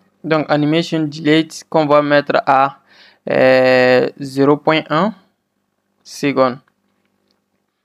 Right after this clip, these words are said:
Voilà, et je vais dupliquer ça juste pour les dix éléments. Parce qu'on a dix éléments ici. Donc, euh, Alt, majuscule et flèche là-bas, premier. Donc, deux, trois,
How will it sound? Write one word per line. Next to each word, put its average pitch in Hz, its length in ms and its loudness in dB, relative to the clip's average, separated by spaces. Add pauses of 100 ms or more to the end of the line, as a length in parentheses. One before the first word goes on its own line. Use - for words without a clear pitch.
(200)
Voilà, 143 460 0
et 170 120 -2
je 151 120 -10
vais 156 140 2
dupliquer 147 480 -8
ça 151 180 0
juste 151 320 -8 (160)
pour 170 140 -4
les 147 160 2
dix 151 480 -6
éléments. 131 320 -4 (500)
Parce 135 160 -8
qu'on 160 140 -2
a 147 100 4
dix 143 300 -4
éléments 135 280 0
ici. 147 500 -2
Donc, 147 320 -2
euh, 139 280 4 (400)
Alt, 156 400 0 (960)
majuscule 151 680 0
et 151 100 -2
flèche 165 360 -2
là-bas, 151 520 0 (100)
premier. 160 460 0 (640)
Donc, 156 260 0
deux, 180 280 4 (500)
trois, 160 520 2